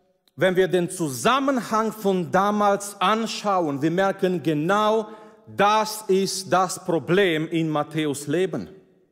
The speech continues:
Genau diese Tatsache von Beruf her, von Beschäftigung her,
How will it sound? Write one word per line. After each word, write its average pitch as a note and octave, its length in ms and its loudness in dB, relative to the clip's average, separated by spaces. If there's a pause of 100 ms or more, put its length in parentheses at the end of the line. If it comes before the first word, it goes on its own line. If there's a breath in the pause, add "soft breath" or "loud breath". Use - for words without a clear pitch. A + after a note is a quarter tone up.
(800 loud breath)
Genau F#3+ 380 2
diese G#3 380 0
Tatsache F#3+ 760 0 (160 loud breath)
von F3+ 320 0
Beruf F3+ 580 4
her, E3 300 -2 (160 loud breath)
von F3+ 240 2
Beschäftigung F#3+ 840 0
her, G#3 320 2